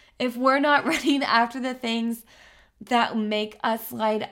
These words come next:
up, then we are literally just like, what are we doing? Like, what, what are we doing if we're not doing that? And, you know, I think a lot of my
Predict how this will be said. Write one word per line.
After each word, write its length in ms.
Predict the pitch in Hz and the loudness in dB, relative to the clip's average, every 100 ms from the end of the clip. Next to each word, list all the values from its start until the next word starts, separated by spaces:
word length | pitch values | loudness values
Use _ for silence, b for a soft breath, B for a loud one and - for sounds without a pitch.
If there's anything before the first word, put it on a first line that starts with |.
| - | 0
up, 440 | 185 190 208 - | 2 2 -2 -12
then 320 | - 220 214 208 | -6 -4 -4 -4
we 180 | 220 | -4
are 140 | 220 220 | -2 -4
literally 680 | 208 208 214 220 214 220 214 | -4 -2 -2 0 0 -2 -6
just 320 | 208 202 - | -6 -6 -6
like, 300 | - - - _ _ _ _ _ _ _ _ | -12 -12 -16 _ _ _ _ _ _ _ _
what 140 | 277 | -14
are 40 | 294 | -8
we 80 | 269 | -8
doing? 600 | 240 320 277 208 - 247 | -8 -6 -6 -6 -10 -12
Like, 220 | 226 208 | -10 -10
what, 420 | 208 247 294 294 - b b b b _ _ - | -4 -2 -2 -4 -10 b b b b _ _ -12
what 140 | 262 | -8
are 80 | 285 | -6
we 140 | 302 | -6
doing 580 | 220 247 247 220 214 214 | -6 -2 -2 -2 -4 -10
if 180 | - 196 | -14 -12
we're 120 | 226 | -6
not 380 | 220 214 214 - | -4 0 -2 -4
doing 340 | - 220 226 226 | -6 -4 -2 -4
that? 300 | 202 196 - | -4 -6 -6
And, 380 | 220 208 202 202 B B B B B _ _ _ _ _ _ _ _ - | -4 -4 -4 -8 B B B B B _ _ _ _ _ _ _ _ -8
you 140 | 277 | -4
know, 120 | 254 | -2
I 140 | 254 247 | 0 -2
think 260 | 247 254 | -2 -4
a 60 | 262 | -2
lot 500 | 247 226 214 214 - - _ _ _ _ _ _ _ _ _ _ _ _ | 0 2 4 2 -2 -12 _ _ _ _ _ _ _ _ _ _ _ _
of 320 | 240 220 196 196 | -2 0 -2 -4
my 760 | 208 208 208 196 202 196 202 | -4 -2 -2 -2 -2 -4 -6